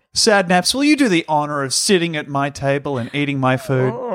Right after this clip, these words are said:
Speaker 2: "I'm Sad Naps and love to eat food and I go house to house teaching children numbers. Not what they do, but only what they mean. I'm Sad Naps, who are you?"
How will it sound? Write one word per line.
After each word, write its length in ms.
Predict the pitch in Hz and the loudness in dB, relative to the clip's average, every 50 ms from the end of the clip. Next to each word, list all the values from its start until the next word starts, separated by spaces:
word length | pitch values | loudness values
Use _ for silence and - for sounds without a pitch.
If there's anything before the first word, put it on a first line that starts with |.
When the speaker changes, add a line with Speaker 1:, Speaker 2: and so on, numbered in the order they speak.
| 165 180 196 208 | -2 0 0 0
Speaker 2:
"I'm 260 | 226 262 262 254 240 | 0 -2 -6 -10 -12
Sad 720 | 233 - - 180 175 185 202 202 220 214 190 202 214 - - | -10 -4 0 0 0 2 2 0 0 2 0 0 -2 -4 -6
Naps 680 | 165 165 180 190 190 190 _ - - - - - - | -4 -2 -2 -2 -2 -4 _ -12 -14 -12 -10 -4 0
and 260 | 175 185 175 175 185 - - | 0 0 0 -2 -8 -10 -8
love 320 | 185 170 165 170 202 - | -6 -4 -4 -4 -6 -8
to 200 | - - 190 - | -6 -6 -4 -2
eat 240 | 208 214 220 - - | -2 -4 -4 -6 -10
food 580 | - - - 175 165 160 156 147 156 165 170 165 | -14 -6 0 2 2 2 2 0 -4 -6 -4 -4
and 240 | 151 147 143 151 170 | -4 -4 -4 -4 -4
I 60 | 175 | -4
go 400 | - 202 156 135 139 143 143 143 | -2 -2 -2 -2 -2 -6 -8 -8
house 320 | - 180 151 147 143 - - | -4 -2 -2 -2 -4 -6 -6
to 100 | 175 160 | -4 -2
house 400 | 170 180 190 190 190 185 - - - | -2 0 0 -2 -2 -4 -6 -8 -6
teaching 360 | - 214 214 - - 180 180 | -4 -4 -4 -4 -6 -8 -6
children 720 | - - 214 214 220 220 208 214 214 214 220 233 226 226 | -4 -2 0 0 0 0 0 0 0 0 0 -4 -4 -4
numbers. 760 | 220 214 208 208 208 214 214 208 196 175 165 170 180 190 - - - - _ 311 208 | -2 -2 -2 -2 -4 -6 -8 -4 -2 0 0 0 -2 -6 -10 -12 -16 -20 _ -8 -2
Not 280 | 262 254 247 247 247 - | 0 2 2 2 0 -4
what 280 | 247 247 262 254 - - 247 | -4 -2 -2 -2 -2 -2 -2
they 140 | 262 254 | 0 0
do, 360 | 247 226 233 226 226 226 226 208 | 2 2 2 2 2 2 0 0
but 320 | 202 196 185 180 175 - - - - - | 0 2 0 0 0 -4 -16 -18 -14 -12
only 340 | 156 151 151 156 151 156 156 | -12 -12 -12 -12 -12 -10 -8
what 280 | 156 156 170 - - 208 | -6 -6 -6 -6 -4 -4
they 120 | 190 196 175 | -2 -2 -2
mean. 540 | 165 156 147 147 147 147 147 147 143 151 151 - - _ _ - - - - - _ _ _ _ - | -2 -4 -6 -8 -10 -12 -12 -14 -16 -18 -20 -20 -20 _ _ -20 -20 -20 -20 -20 _ _ _ _ -8
I'm 320 | 165 151 147 147 151 147 147 | -8 -8 -8 -10 -16 -18 -16
Sad 500 | - - 170 160 156 160 160 160 160 160 | -12 -10 -8 -8 -6 -8 -8 -10 -12 -10
Naps, 440 | 175 190 190 196 196 - - - - | -8 -6 -6 -6 -8 -10 -14 -14 -10
who 380 | - 214 220 226 220 208 208 220 | -6 -4 -4 -4 -4 -6 -8 -10
are 100 | 226 226 | -10 -10
you?" 580 | 220 220 202 190 180 175 175 175 175 175 185 | -12 -12 -12 -12 -10 -10 -10 -12 -12 -14 -10